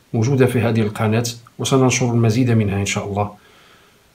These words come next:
وننصحكم أيها الأخوات الكريمات، أيها الإخوان الكرام، بعدم اللجوء إلى هذه الأساليب أو، آه، عمل فعل ما يقولونه في بعض القنوات، لأنه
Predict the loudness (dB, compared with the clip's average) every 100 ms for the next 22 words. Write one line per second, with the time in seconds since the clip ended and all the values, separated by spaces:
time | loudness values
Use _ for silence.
0 | _ _ _ -20 -20 _ -4 0 2 0
1 | 0 0 2 2 2 0 -2 -2 0 -2
2 | -2 0 0 0 -2 -8 -18 _ _ _
3 | _ _ _ _ -18 -2 2 2 2 -2
4 | 0 0 0 0 0 0 -2 -8 -20 _
5 | _ _ _ _ 2 4 6 6 6 4
6 | 2 0 0 0 2 4 4 4 2 2
7 | 0 -2 -4 -2 -2 0 2 4 2 -2
8 | -12 -20 _ _ _ _ _ _ -2 0
9 | 0 -2 0 2 2 2 2 2 4 2
10 | 2 0 0 0 -2 0 2 2 0 0
11 | 2 2 0 -2 -6 -6 -6 -2 0 2
12 | 2 2 0 -8 -20 -20 _ _ _ _
13 | _ _ _ -2 2 4 4 4 4 2